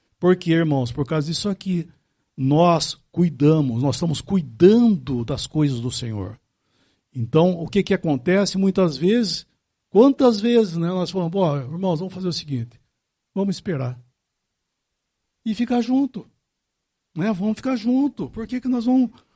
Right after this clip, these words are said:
sabe, agora são, daqui a pouco existe o partido amarelo e o partido verde. É desse jeito que a gente vai cuidar das coisas do Senhor? Não, irmãos.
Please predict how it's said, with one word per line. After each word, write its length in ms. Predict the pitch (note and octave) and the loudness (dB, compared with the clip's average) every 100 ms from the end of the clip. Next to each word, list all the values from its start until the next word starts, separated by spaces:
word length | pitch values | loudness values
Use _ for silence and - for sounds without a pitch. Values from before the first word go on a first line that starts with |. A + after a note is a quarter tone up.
| _ _ | _ _
sabe, 460 | - B3 A3 F#3+ A3 | -8 -4 -2 0 0
agora 360 | F#3+ G3+ G#3+ | 2 2 2
são, 200 | A#3 B3+ | 2 0
daqui 160 | B3+ B3+ | 0 0
a 80 | B3 | -2
pouco 220 | B3 A#3+ | 0 0
existe 200 | A#3 A3+ | -2 -2
o 40 | |
partido 420 | A3+ G3+ G3 G#3 A3 | 0 -2 -2 0 2
amarelo 400 | A3+ G#3 G#3+ B3 | 4 4 4 2
e 20 | |
o 40 | |
partido 360 | A#3+ B3+ C4+ C#4+ | 2 -2 -2 -2
verde. 480 | C4 C4+ C#4 A3+ F3+ | 0 0 -2 -2 -2
É 60 | |
desse 260 | F#3+ A3+ F#3 | -2 -4 -4
jeito 260 | F3+ C4+ | -2 -2
que 60 | - | -2
a 40 | |
gente 100 | G#3 | -4
vai 80 | F#3 | -4
cuidar 280 | - D3+ E3+ | -2 -2 -2
das 100 | C3+ | -2
coisas 240 | D#3 B2 | -4 -6
do 40 | A#2 | -6
Senhor? 280 | B2+ D#3+ C#4 | -6 -4 -2
Não, 420 | A#3+ A#3 D4+ D#4+ | 0 0 0 0
irmãos. 580 | D4 G#3 C#3 G#2+ - | -2 -2 -4 -8 -16